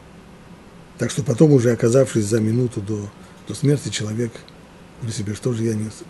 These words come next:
всего самого важного я-то и не успел. Жизнь прошла. А для чего?»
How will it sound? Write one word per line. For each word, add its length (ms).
всего 320
самого 380
важного 360
я-то 260
и 40
не 180
успел. 320
Жизнь 260
прошла. 420
А 60
для 120
чего?» 380